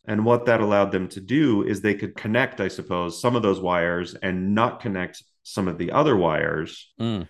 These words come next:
Speaker 1: which then would change the position of where that electric field was inside the box.
Speaker 2: Yep.
Speaker 1: So they did that, and then they ran the experiment by putting hundreds of ants into this box,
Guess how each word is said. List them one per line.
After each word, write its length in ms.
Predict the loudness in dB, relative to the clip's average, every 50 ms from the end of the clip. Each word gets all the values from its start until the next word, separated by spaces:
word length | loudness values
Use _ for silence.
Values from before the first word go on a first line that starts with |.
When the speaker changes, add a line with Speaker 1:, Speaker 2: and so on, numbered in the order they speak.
| _
Speaker 1:
which 280 | 0 2 2 2 2 0
then 300 | 0 2 4 4 4 4
would 160 | 4 2 2
change 480 | 0 -4 -2 0 0 2 2 0 -2 -4
the 80 | -6 -8
position 800 | -4 -4 -6 0 0 0 0 0 0 0 0 0 0 -2 -6 -6 -2
of 180 | -2 -2 -2 0
where 180 | 2 2 4 4
that 160 | 4 2 2
electric 380 | 2 2 0 -2 -2 -6 -10 -10
field 320 | -8 -4 0 0 0 0 0
was 760 | 2 2 4 4 4 4 2 2 0 -4 -6 -8 -14 _ _ _ 0
inside 520 | 2 4 4 2 2 2 2 2 2 2
the 80 | 0 -2
box. 480 | 0 2 2 2 0 -4 -8 -12 -16 -20 -14 _
Speaker 2:
Yep. 200 | 0 0 0 0 _ _ _ _ _ _ _ -12
Speaker 1:
So 160 | -2 0 2
they 140 | 4 4 4
did 300 | 6 6 6 6 6 4
that, 460 | 0 0 0 -2 -4 -6 -6 -14 _ _
and 300 | 0 2 2 4 4 4
then 460 | 4 4 4 4 4 4 2 0 0 -2
they 680 | 0 2 2 4 4 4 2 2 0 -2 -4 -6 -10 -6
ran 260 | 2 4 4 4 4 2
the 80 | 0
experiment 680 | 0 -2 -4 -2 0 0 2 2 0 0 0 0 -2 -6 -10 _ -8
by 260 | 0 2 4 4 4 4
putting 500 | 2 0 -2 0 2 2 2 2 0 -2
hundreds 600 | -4 -6 -8 -4 -4 -2 0 0 0 -2 0 -2
of 120 | -4 -4
ants 640 | -2 -2 0 0 0 0 -2 -2 -4 -6 -10 -12 -10 -6
into 420 | -6 -4 -4 -4 -6 -4 -4 -4 -2
this 220 | 0 -2 -4 -4
box, 800 | -4 -2 0 0 2 0 0 -2 -6 -8 -12 -18 -18 -18 -18